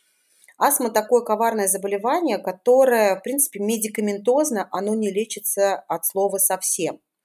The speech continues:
Ну, то есть препараты, ам, а, помогают, э, снять обструкцию, устранить приступ, да, но,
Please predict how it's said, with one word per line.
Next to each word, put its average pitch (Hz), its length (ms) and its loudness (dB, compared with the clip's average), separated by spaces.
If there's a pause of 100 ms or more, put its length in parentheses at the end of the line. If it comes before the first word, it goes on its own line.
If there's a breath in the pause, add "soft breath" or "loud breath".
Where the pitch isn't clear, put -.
(560 soft breath)
Ну, 311 180 2
то 247 120 4
есть 196 240 -2
препараты, 226 840 2
ам, 170 720 2 (840)
а, 175 680 2
помогают, 196 840 2 (120)
э, 170 460 0
снять 202 280 0
обструкцию, 214 720 -2
устранить 196 520 0
приступ, 277 500 -2
да, 196 300 0 (1040)
но, 254 400 6